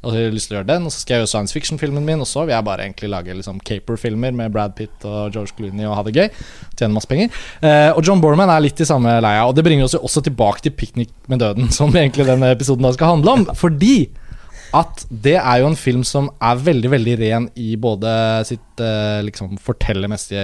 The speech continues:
uttrykk, hvordan den liksom styrer denne fortellingen ned elven, bokstavelig talt. Sjangermessig er den veldig kontrollert. Eh, den holder tilbake, men den er også veldig sånn,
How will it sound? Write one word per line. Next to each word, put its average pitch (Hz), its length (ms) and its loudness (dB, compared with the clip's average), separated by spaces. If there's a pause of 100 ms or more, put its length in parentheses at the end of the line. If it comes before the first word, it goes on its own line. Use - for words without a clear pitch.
uttrykk, 151 340 -10
hvordan 107 380 -2
den 107 160 -2
liksom 107 180 -6
styrer 101 380 -4
denne 95 180 -8
fortellingen 98 480 -8 (240)
ned 101 220 0 (100)
elven, 127 320 -4
bokstavelig 110 460 -4
talt. 220 180 -2 (240)
Sjangermessig 113 800 0
er 110 320 -4
den 117 160 0
veldig 104 220 -2
kontrollert. 110 500 -6 (320)
Eh, 120 240 0
den 120 160 2
holder 110 300 0
tilbake, 110 340 0
men 110 80 0
den 110 160 -2
er 104 80 -2
også 117 160 -4
veldig 101 220 -4
sånn, 80 180 -10